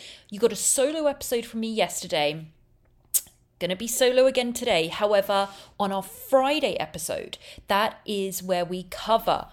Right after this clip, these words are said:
Real Housewives of Beverly Hills, Real Housewives of Salt Lake City, and I'm gonna touch on Potomac that just aired this week. I am gonna have an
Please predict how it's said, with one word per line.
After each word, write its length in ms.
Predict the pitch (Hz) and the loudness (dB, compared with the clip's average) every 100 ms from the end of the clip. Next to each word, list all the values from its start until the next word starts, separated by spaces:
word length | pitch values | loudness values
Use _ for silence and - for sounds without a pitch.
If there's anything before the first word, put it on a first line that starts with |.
| - - | -20 -18
Real 300 | 165 180 185 | -4 4 4
Housewives 520 | 196 190 - 190 180 | 4 0 0 -2 -2
of 100 | 185 | -4
Beverly 280 | 185 180 185 | -4 -2 -4
Hills, 460 | 175 254 214 - - _ _ | 0 0 0 -4 -16 _ _
Real 360 | 156 180 180 | 0 4 6
Housewives 420 | 185 190 - 202 196 | 6 0 0 -8 -6
of 60 | |
Salt 220 | - 233 | -4 -4
Lake 140 | 208 208 | -4 -6
City, 460 | - 311 180 - - | -6 -6 -6 -10 -12
and 440 | - 320 311 294 302 | -4 0 0 0 -2
I'm 120 | 220 | -4
gonna 140 | 214 202 | -4 -6
touch 300 | - - - | -6 -6 -6
on 60 | |
Potomac 760 | 170 - - 285 269 208 - - - - - | -10 -8 0 2 2 0 0 -8 -12 -20 -10
that 200 | - - | -10 -6
just 360 | - 220 220 - | 0 0 0 -4
aired 260 | 185 175 175 | -2 -2 -4
this 240 | 165 - | -6 -6
week. 420 | 202 294 294 294 - - - - | -2 0 0 -2 -14 -18 -18 2
I 160 | 214 220 | 4 4
am 180 | 226 | 2
gonna 180 | 226 220 | -2 -2
have 340 | 214 190 175 - | -4 -6 -6 -6
an 200 | 180 | -8